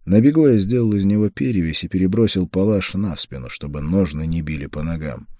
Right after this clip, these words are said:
Преследователи с каждой минутой были всё ближе,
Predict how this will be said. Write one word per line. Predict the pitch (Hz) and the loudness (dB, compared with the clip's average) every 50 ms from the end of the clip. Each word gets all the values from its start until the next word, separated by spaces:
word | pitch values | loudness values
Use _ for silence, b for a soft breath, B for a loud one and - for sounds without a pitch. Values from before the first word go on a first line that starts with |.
| b b b b b b b b b b b b b b b | b b b b b b b b b b b b b b b
Преследователи | b - 113 117 - 151 160 156 139 135 127 117 123 117 113 | b 2 4 4 4 6 6 8 8 8 6 6 4 4 4
с | 101 - - | 4 4 2
каждой | - 135 127 113 98 95 107 107 | 4 4 4 4 4 4 6 6
минутой | 104 107 113 120 123 110 - 101 95 | 8 8 8 6 6 4 2 2 2
были | 90 113 117 107 101 | 2 4 4 4 4
всё | 92 - - - 98 | 2 2 2 0 0
ближе, | 87 80 90 98 123 135 127 113 95 92 90 82 | 2 4 4 6 6 6 6 6 6 6 4 4